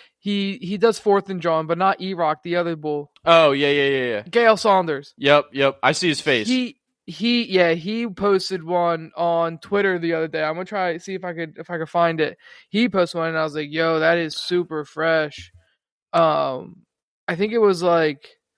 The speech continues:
Speaker 1: maybe, like, khaki colored,
Speaker 2: Yeah.
Speaker 1: right? And
Speaker 2: Ooh.
Speaker 1: then, like, the old school Kelly Green Birds logo.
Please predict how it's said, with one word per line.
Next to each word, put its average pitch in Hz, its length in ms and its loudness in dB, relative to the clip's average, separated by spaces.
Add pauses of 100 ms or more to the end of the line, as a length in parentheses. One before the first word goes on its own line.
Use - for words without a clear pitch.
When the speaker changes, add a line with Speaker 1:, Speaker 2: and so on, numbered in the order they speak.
(1200)
Speaker 1:
maybe, 175 680 2 (320)
like, 156 300 2 (1080)
khaki 208 400 0
colored, 254 420 0 (840)
Speaker 2:
Yeah. - 120 2
Speaker 1:
right? 208 320 4 (140)
And 196 160 2
Speaker 2:
Ooh. - 20 0
Speaker 1:
then, 175 400 -2
like, 170 240 0
the 175 100 -6
old 190 300 0
school 180 340 -4
Kelly 185 300 -2
Green 170 320 -4
Birds 165 340 -2
logo. 143 440 -12